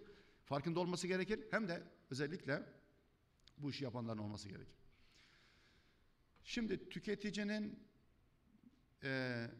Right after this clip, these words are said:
bilinçlendirilmesi kavramı çok geniş bir kavram. Yani tüketiciye önce, e, baş-,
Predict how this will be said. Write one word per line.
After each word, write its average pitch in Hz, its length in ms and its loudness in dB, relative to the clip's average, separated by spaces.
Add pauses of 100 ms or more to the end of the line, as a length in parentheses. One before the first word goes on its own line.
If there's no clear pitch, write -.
(160)
bilinçlendirilmesi 180 880 2
kavramı 143 380 4
çok 190 180 -2
geniş 120 260 2
bir 104 60 -6
kavram. 92 320 -4 (1700)
Yani 175 400 2 (640)
tüketiciye 165 580 0
önce, 151 400 2 (1400)
e, 123 340 0 (460)
baş-, 139 180 -6